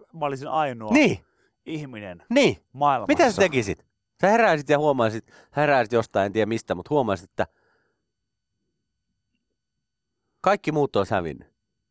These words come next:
Speaker 1: Mm.
Speaker 2: Mikä olisi, mitä, mitä sä lähtisit tekemään?
Speaker 1: Lähtisin,
Speaker 2: Sa-,
Speaker 1: öö,
Speaker 2: sa-, sanotaan, että sä olisit Helsingissä.
Speaker 1: No, mä lähtisin johonkin kohti, kohti tota, kohti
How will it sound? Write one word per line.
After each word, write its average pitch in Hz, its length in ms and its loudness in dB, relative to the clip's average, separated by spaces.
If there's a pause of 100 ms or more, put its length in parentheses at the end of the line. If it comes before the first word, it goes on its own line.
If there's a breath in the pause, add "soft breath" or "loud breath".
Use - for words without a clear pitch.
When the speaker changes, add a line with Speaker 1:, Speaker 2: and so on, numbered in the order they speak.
(560)
Speaker 1:
Mm. 107 60 -18
Speaker 2:
Mikä 196 360 0
olisi, 170 140 0
mitä, 233 260 0
mitä 247 200 0
sä 160 100 0
lähtisit 104 380 -4
tekemään? 82 360 -4 (520)
Speaker 1:
Lähtisin, 120 540 -14 (420)
Speaker 2:
Sa-, 175 100 2
Speaker 1:
öö, 175 100 0
Speaker 2:
sa-, 175 200 0
sanotaan, 170 340 0
että - 100 -8
sä 147 60 2
olisit 127 180 -2
Helsingissä. 76 540 -4 (300)
Speaker 1:
No, 139 300 -4
mä 147 140 0
lähtisin 147 640 -4 (440)
johonkin 131 340 -2
kohti, 110 420 -4 (220)
kohti - 300 -4
tota, 98 300 -4 (1600 soft breath)
kohti - 380 -4